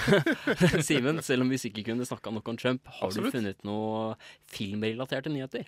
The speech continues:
Speaker 2: Ja, det har jeg. Eh, sist uke, selv om vi kanskje allerede visste det, så ble det offisielt da kunngjort at S-, Stranger Things sesong to kommer neste år. Eh, på Twitter så delte de bilde av at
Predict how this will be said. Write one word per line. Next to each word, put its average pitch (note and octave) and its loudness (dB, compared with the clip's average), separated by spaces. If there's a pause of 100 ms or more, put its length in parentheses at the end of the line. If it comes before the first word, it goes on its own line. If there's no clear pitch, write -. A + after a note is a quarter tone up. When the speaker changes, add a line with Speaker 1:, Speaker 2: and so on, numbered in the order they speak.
Speaker 2:
Ja, D3 2
det C3+ 0
har B2 2
jeg. D#3+ 2 (120)
Eh, D3 0
sist - -6
uke, F3 -2
selv A#2+ -4
om C3+ -6
vi C#3 -4
kanskje G#2+ -6
allerede G#2 -2
visste G#2 -8
det, E3+ -2
så C3 -10
ble G2+ -4
det G#2+ -4
offisielt G2 -12
da F#2 -10
kunngjort F#2 -14
at G2+ -18 (140)
S-, - -18 (180)
Stranger G#2+ -4
Things A2 -6 (160)
sesong G#2 -8
to G3+ -4 (340)
kommer A2 -2
neste A2+ -4
år. - -8 (600)
Eh, A#2+ 4
på C#3+ -6
Twitter C#3+ 0
så C#3+ 0
delte B2 2
de A#2+ -4
bilde G#2 -2
av G2+ 0
at A2 -2